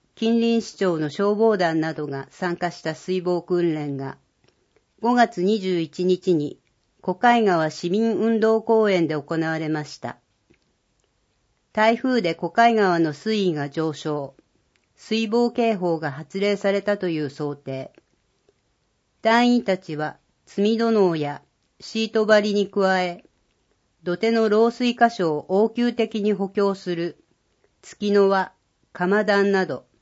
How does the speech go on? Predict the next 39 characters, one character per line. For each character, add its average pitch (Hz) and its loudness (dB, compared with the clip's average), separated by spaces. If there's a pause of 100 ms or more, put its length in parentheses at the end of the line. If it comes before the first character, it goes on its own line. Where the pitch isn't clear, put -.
(460)
伝 214 2
統 233 2
的 233 -4
な 220 0
水 226 -4
防 233 2
工 240 2
法 185 0
の 156 -2
実 156 -8
演 190 0
に 185 2
汗 196 -2
を 160 -2
流 156 -2 (220)
し - -20
て 147 -6
い 139 -4
ま 131 -4
し - -16
た。 - -14 (1700)
水 240 -2
防 240 4
訓 233 2
練 180 4
の 151 -4
写 143 -8
真 190 0
が 196 2
三 196 2
枚 147 -4 (160)
掲 156 -2
載 160 -4
さ 156 -6
れ 151 -8
て 147 -8
い 139 -6
ま 135 -6
す。 - -20